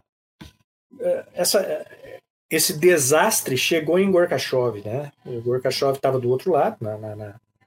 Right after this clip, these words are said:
na ala direita do mapa, aí, lá em cima, né? É, tentou enviar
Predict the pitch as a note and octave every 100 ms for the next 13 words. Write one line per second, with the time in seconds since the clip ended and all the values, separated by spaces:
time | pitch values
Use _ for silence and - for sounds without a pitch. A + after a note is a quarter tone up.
0 | _ _ A#2 A2+ A#2 A#2 G#2+ A#2+ A2+ D3+
1 | - - - A#2+ B2+ - - F#2+ G#2+ A2+
2 | - - - _ _ _ _ _ _ _
3 | _ - A2 F#3 - _ _ _ _ _
4 | C3+ C3 C3+ C3+ C#3 - _ _ _ _
5 | A#3 A#3+ A#3+ A#3 D4 A#3 C3+ C#3 C3+ A#2
6 | A#2+